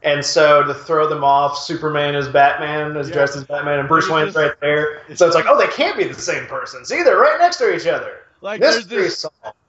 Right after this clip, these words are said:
Speaker 2: there's this whole wild press, uh, lead up to the movie. Like, "Oh yeah, Superman makes a cameo," and he just su-, he just cameos as Batman, and they just, <laughs> they just cut away.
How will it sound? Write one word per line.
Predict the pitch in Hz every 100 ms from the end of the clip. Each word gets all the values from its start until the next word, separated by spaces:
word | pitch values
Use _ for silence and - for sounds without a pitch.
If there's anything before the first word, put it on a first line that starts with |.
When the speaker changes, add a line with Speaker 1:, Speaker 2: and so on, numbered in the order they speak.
| _ _
Speaker 2:
there's | 190 196 170
this | 202 -
whole | 175 175 185 170
wild | 160 165 165 -
press, | - 147 151 151 _ _ 165
uh, | 151
lead | 143 151 147
up | 151 143
to | 156
the | 147
movie. | 143 160 160
Like, | 160
"Oh | 254 294
yeah, | 262
Superman | 180 277 320 302 240 220
makes | 220 226
a |
cameo," | 190 240 285 294 247 185 165
and | 160
he |
just | 156 160 170 _
su-, | 175 175 180 _
he | 277
just | 254 269 196 -
cameos | 190 208 214 214 208
as | 202 180
Batman, | 165 170 196 202 185 466
and | 240
they | 208
just, | - 254 160 _ _
<laughs> | 165 160 _ -
they | -
just | - 240 233 -
cut | 220 220
away. | 175 208 185 233 254